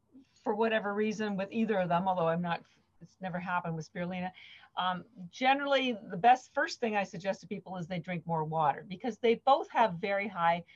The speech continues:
amounts of protein, and your body needs water to process protein. So that's probably in many cases, if there's a problem, that's usually what it is. Um,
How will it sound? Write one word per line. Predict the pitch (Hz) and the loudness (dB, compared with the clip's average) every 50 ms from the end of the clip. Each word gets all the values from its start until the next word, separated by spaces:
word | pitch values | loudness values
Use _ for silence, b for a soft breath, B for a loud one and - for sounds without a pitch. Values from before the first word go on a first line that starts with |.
| b b b - | b b b -4
amounts | 180 180 175 160 156 - - 165 | -2 0 0 -2 -4 -6 -10 -14
of | 156 - | -16 -14
protein, | - - 226 208 - - - 156 147 - - - b b b b b b - | -4 -2 -2 -2 -2 -6 -10 -10 -10 -10 -14 -20 b b b b b b -2
and | 185 185 180 175 175 | -2 0 0 -2 -4
your | 190 196 196 180 | -6 -8 -8 -4
body | - 214 202 202 208 214 226 220 | 2 4 6 6 6 6 6 2
needs | 208 202 202 202 196 196 156 - | 0 -2 -4 -4 -4 -6 -6 -8
water | 180 165 165 165 165 165 170 170 170 175 170 | -8 -6 -2 0 2 4 4 4 2 0 -2
to | 160 180 | -6 -6
process | 175 _ - 165 156 147 156 - - 151 151 151 - _ | -8 _ 0 0 0 0 -2 -2 -4 -4 -4 -4 -6 _
protein. | _ - 165 160 160 - - 151 143 - 156 b b b b b b b | _ -4 -4 -4 -4 -6 -8 -8 -8 -10 -14 b b b b b b b
So | _ - 226 220 214 208 208 b b b b b _ _ _ _ _ _ _ | _ 4 6 6 6 4 0 b b b b b _ _ _ _ _ _ _
that's | 175 170 226 220 214 214 - | 4 6 6 6 6 4 -4
probably | - _ - 214 214 190 185 170 165 180 180 175 | -8 _ 4 4 6 6 4 0 -2 -2 -2 0
in | 175 175 175 175 175 175 | 0 2 2 2 0 0
many | 190 196 190 196 | -2 -2 -4 -6
cases, | 196 - - 190 175 175 - - | -8 -6 -6 -6 -6 -6 -6 -6
if | 165 208 214 - | -6 -6 -4 -4
there's | 214 196 170 | -6 -4 -4
a | 190 | -6
problem, | - - - 190 175 175 165 175 170 170 - - 226 226 | -8 -2 2 4 4 4 2 2 -2 -2 -4 -6 -8 0
that's | 185 180 175 170 - - | 0 0 0 0 -4 -8
usually | 190 196 196 208 202 180 175 | -8 -8 -8 -6 -6 -6 -4
what | 165 165 175 165 | -4 -4 -4 -4
it | 156 160 - | -4 -6 -6
is. | - 165 165 185 - 440 453 - - _ b b b b b b b b b - | -4 -4 -4 -4 -4 -8 -8 -12 -16 _ b b b b b b b b b 2
Um, | 180 185 185 185 185 185 185 185 185 | 4 4 6 4 4 2 0 -4 -6